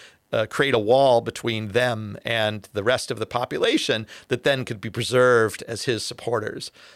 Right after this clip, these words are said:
So I think at that time he didn't necessarily want to win their new support, but at least to preserve the support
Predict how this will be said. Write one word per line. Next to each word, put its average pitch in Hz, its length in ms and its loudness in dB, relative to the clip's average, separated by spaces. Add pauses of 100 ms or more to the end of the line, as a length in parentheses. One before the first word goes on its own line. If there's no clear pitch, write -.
So 123 260 2
I 123 80 4
think 139 180 0
at 127 100 -2
that 143 220 0
time 135 260 -2
he 120 80 -4
didn't 139 200 -2
necessarily 139 680 0
want 123 340 0
to 110 340 -6 (420)
win 147 480 2
their 113 200 2
new 180 220 0
support, - 480 -8
but 120 100 0
at 117 100 -4
least 127 260 -2
to - 60 -4
preserve 113 640 2
the 110 60 -6
support - 540 -2